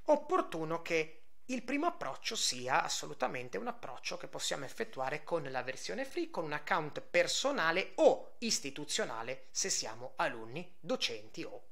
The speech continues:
scuola più in generale. A voi quindi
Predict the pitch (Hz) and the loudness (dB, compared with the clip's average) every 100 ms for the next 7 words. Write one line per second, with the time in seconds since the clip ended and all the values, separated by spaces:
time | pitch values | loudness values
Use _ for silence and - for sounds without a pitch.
0 | - - - 104 113 131 113 113 - 180 | -8 -8 -6 -6 -6 -6 -8 -10 -6 -6
1 | 165 107 110 107 98 107 - - - - | -4 -6 -8 -10 -10 -10 -12 -12 -12 -12
2 | - - - - - - - - - - | -10 -10 -12 -12 -10 -10 -10 -10 -4 4
3 | 240 240 302 - - 247 143 117 107 | 6 8 4 4 0 0 -2 -6 -8